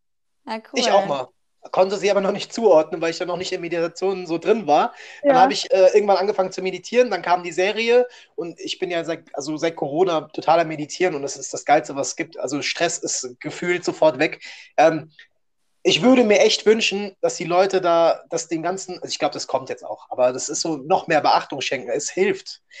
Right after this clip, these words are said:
Speaker 2: Also es gibt ja auch ganz, ganz viele Krankheiten, die einfach ursächlich von Stress sind.
Speaker 3: Ja.
Speaker 1: Mhm.
Speaker 2: Ja?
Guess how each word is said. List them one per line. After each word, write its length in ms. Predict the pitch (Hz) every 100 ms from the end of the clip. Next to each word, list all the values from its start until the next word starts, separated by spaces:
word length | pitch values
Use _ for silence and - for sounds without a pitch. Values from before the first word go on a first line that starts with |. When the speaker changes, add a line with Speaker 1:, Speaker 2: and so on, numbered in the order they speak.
| - _
Speaker 2:
Also 340 | 165 196 190 - _
es 160 | - -
gibt 140 | 196
ja 80 | 208
auch 120 | 185
ganz, 240 | 208 214
ganz 180 | 214 190
viele 220 | - 185
Krankheiten, 560 | 180 196 208 170 165 160
die 100 | 151
einfach 380 | 160 180 185 - _ _ _
ursächlich 580 | 226 233 185 - 175 -
von 160 | 156
Stress 420 | - - 202 202 -
sind. 360 | 127 185 - _ _ _ _
Speaker 3:
Ja. 180 | 240 - -
Speaker 1:
Mhm. 300 | 220 202 214
Speaker 2:
Ja? 260 | 151 190